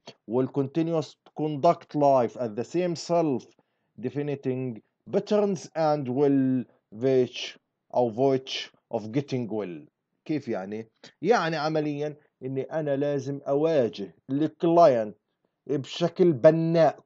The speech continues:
constructive، مش بشكل destructive، constructive. Destructive means هادم،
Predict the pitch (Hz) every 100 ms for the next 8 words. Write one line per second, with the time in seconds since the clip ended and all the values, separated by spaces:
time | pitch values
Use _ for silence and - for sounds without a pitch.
0 | 147 156 135 - 165 - 131 104 113 120
1 | 127 160 147 135 110 131 - 151 151 -
2 | 131 110 - 156 156 - 156 156 - 107
3 | 90 _ _ 117 139 - 180 - 165 160
4 | 175 180 180 156 127 _ _ - 143 170
5 | 147 117 104